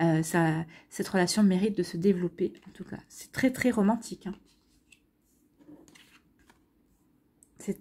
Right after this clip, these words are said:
super beau. Tant mieux. <laughs> Et ici, on vous dit que oui, euh, vous allez avoir la connaissance justement qu'il y a de la magie, euh, que la vie est magique.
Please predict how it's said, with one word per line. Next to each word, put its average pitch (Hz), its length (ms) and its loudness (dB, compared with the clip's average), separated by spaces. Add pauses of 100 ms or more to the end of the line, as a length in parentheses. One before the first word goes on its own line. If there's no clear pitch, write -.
(120)
super 240 460 2
beau. 151 180 -6 (560)
Tant 285 160 8
mieux. 180 220 4 (300)
<laughs> - 1300 -4
Et 254 120 6
ici, 262 320 0
on 247 60 2
vous 220 80 0
dit 220 140 -4
que 233 120 -4
oui, 233 340 0 (140)
euh, 170 480 0 (200)
vous 208 80 4
allez 214 200 6
avoir 208 220 6
la 202 100 4
connaissance 214 520 0
justement 208 500 -2 (360)
qu'il - 160 -2
y 190 40 6
a 180 40 4
de 180 80 0
la 196 120 6
magie, 208 560 2 (180)
euh, 175 160 0
que 196 140 -6
la 180 120 4
vie 208 200 0
est 196 40 2
magique. 180 680 0